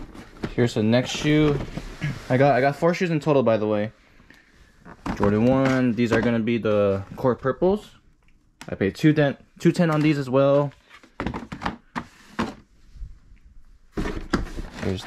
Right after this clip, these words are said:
these. Size nine, as you can see. Jordan one. It's gonna be the Pine Green Jordan ones. I paid two ten on those. And then here's the last shoe I bought of him.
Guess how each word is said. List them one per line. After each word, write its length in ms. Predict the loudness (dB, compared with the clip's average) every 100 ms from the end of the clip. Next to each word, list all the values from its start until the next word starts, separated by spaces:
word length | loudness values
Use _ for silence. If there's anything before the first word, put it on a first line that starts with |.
| 2
these. 760 | 4 6 6 4 2 0 -6 -10 -10 -18 -18 -16 -12 -10 -10 -12 -14 -14 -14 -14 -16 -16 -20 -20 -20 -20 -20 -20 -20 -16 -16 -16 -14 -14 -12 -14 -12 -2 2 2 2 -2 -8 -10 -12 -14 -16 -18 -16 -12 -12 -12 -16 -20 -20 -20 _ -6
Size 260 | -2 -2
nine, 220 | 0 0
as 180 | 0 -4
you 60 | -6
can 120 | -8
see. 240 | -4 -4 0 0
Jordan 320 | 2 0 2 0
one. 280 | 2 0 -2 _ _ _ _
It's 100 | _
gonna 160 | -6 -4
be 120 | -4
the 100 | -6
Pine 340 | -10 -2 2 2
Green 260 | 2 0
Jordan 280 | 2 0 2
ones. 380 | 0 0 -2 -6 -12 -8 -8 -8 -10
I 80 | -6
paid 200 | -2 0
two 140 | 0
ten 200 | -2 0
on 160 | 0 2
those. 640 | 2 4 2 0 -6 -16 -20 -20 -18 -20 -20 -20 0 0 0 -8 -12 -12 -6
And 100 | 0
then 180 | 2 2
here's 200 | 0 -2
the 60 | 2
last 200 | 2 2
shoe 160 | 0
I 40 | 0
bought 200 | 2 0
of 140 | 0
him. 360 | -2 0 -2